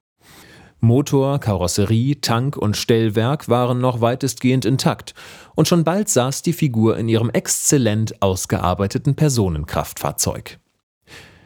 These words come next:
Das ging weitaus schneller, als sie gedacht hatte.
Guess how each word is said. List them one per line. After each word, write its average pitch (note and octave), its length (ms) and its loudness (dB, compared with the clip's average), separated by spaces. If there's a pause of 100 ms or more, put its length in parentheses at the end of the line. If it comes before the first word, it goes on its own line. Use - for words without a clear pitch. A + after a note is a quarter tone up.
(200)
Das C3+ 160 2
ging A#2 200 0
weitaus C#3+ 320 0
schneller, B2+ 320 2
als F2+ 160 -2
sie A#2+ 60 0
gedacht A#2 420 -2
hatte. G#2 280 -2